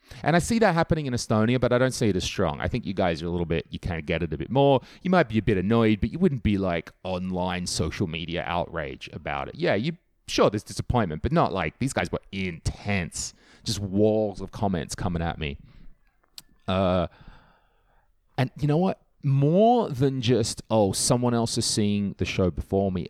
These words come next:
no one was so explicit, but I got an undercurrent of, like, just that the idea that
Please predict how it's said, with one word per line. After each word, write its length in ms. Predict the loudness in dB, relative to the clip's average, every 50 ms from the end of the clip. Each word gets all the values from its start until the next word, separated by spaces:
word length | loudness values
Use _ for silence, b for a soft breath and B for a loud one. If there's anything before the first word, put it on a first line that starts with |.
| -12 _ -8
no 220 | -4 0 0 2
one 320 | 2 2 2 0 0 -4 -6 -10 _ _ _ _
was 140 | -2 -2 -2
so 320 | 0 -2 0 0 0 0 0
explicit, 800 | -2 -4 -4 -6 -6 -4 -4 -4 -4 -2 -2 -4 -4 -2 _
but 140 | -2 0 0
I 140 | 0 -2 -2
got 320 | -2 0 0 0 2 2
an 180 | 0 0 -2 -2 -2
undercurrent 760 | -2 0 0 0 -2 -2 -2 -2 0 0 0 0 -2 -2 -2 -2
of, 160 | -2 0 0
like, 400 | 0 2 2 2 0 -2 -4 b b b b b b b b b b 0
just 300 | 4 4 4 4 2 -2
that 120 | -4 -2 0
the 160 | 2 4 4
idea 420 | 6 4 4 4 4 4 4 4 4
that 240 | 4 2 0 -2